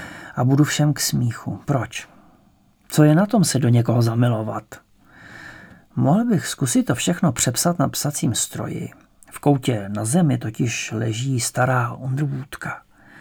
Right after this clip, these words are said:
To by bylo určitě lepší, než se snažit psát čitelně, protože mi to stejně nejde. Opráším stroj,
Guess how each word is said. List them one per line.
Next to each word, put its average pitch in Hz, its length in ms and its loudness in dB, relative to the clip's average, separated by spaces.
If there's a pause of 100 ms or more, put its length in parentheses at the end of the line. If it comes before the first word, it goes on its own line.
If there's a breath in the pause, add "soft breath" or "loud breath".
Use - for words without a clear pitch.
(640 loud breath)
To 123 100 -2
by 143 100 6
bylo 175 320 2
určitě 196 440 2
lepší, 170 680 2 (400 loud breath)
než 127 160 0
se 135 100 0
snažit 135 360 2
psát 127 440 -2
čitelně, 123 520 -2
protože 131 320 2
mi 127 120 4
to 123 100 0
stejně 120 380 0
nejde. 120 380 -2 (1000)
Opráším 127 420 -4
stroj, 143 760 -2